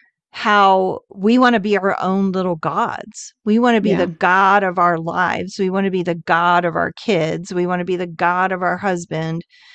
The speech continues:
Speaker 1: We wanna
Speaker 2: Mm-hmm.
Speaker 1: play Holy Spirit all the time, and only
Speaker 2: Mm-hmm.
Speaker 1: God can do that. And
Speaker 2: Right.
Speaker 1: it's my job to submit my will to his and
Speaker 2: Mm-hmm.
Speaker 1: follow his will, not,
Speaker 2: Yeah.
Speaker 1: "Come on, Lord," like I was saying in the beginning, "get in the car.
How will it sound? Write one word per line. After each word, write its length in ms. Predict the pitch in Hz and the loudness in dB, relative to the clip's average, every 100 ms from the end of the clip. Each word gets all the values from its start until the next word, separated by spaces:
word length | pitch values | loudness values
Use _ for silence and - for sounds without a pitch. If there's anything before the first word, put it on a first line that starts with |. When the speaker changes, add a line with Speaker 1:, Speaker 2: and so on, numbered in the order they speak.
| _ | _
Speaker 1:
We 120 | - 220 | 0 2
wanna 180 | 220 | 4
Speaker 2:
Mm-hmm. 100 | 220 | 2
Speaker 1:
play 160 | - 208 | 2 2
Holy 380 | 202 214 214 190 | 4 2 4 0
Spirit 520 | - - 254 359 254 | -4 -6 -2 0 0
all 120 | 185 175 | 0 -2
the 100 | 190 | -4
time, 440 | - 190 185 185 - | -6 -4 -2 -4 -4
and 180 | 208 208 | 0 2
only 280 | 254 381 415 | 2 0 0
Speaker 2:
Mm-hmm. 60 | |
Speaker 1:
God 280 | 190 226 214 | 2 2 0
can 200 | - 208 | -4 -6
do 220 | 180 208 233 | -4 -4 -4
that. 340 | - - - _ _ _ - _ _ | -6 -10 -14 _ _ _ -20 _ _
And 160 | 214 214 | 2 2
Speaker 2:
Right. 100 | 214 | 2
Speaker 1:
it's 160 | - | 0
my 400 | 208 202 233 285 | 0 4 4 4
job 420 | 294 247 190 180 - | 2 2 4 2 -2
to 160 | 214 | -4
submit 460 | 202 - 196 196 - | -4 -4 -2 -2 -4
my 240 | 185 196 | -4 -2
will 280 | 214 190 170 | 0 0 -2
to 160 | 170 170 | -6 -12
his 640 | 160 208 175 156 - - - _ _ | -10 -6 -6 -6 -12 -20 -20 _ _
and 160 | - 202 | -4 0
Speaker 2:
Mm-hmm. 100 | 196 | 4
Speaker 1:
follow 420 | 190 190 170 170 - | 4 4 2 -2 -6
his 480 | _ - 233 214 | _ 0 2 2
will, 360 | 190 170 60 - - _ _ _ | -6 -6 -6 -10 -18 _ _ _
not, 420 | 196 214 240 247 | 2 4 4 2
Speaker 2:
Yeah. 160 | - 196 - | -4 -10 -8
Speaker 1:
"Come 200 | - 277 | 0 4
on, 240 | 440 453 | 4 4
Lord," 340 | 381 370 349 330 | 4 6 4 4
like 200 | 262 226 | 0 2
I 100 | 233 | 2
was 140 | 226 - | 2 0
saying 280 | 240 254 262 | 2 4 4
in 80 | |
the 80 | 262 | 4
beginning, 600 | 254 269 294 254 226 226 | 2 2 2 2 2 0
"get 200 | 220 349 | 2 2
in 40 | - | 2
the 60 | 381 | 0
car. 560 | 453 466 359 339 330 | 4 6 8 8 6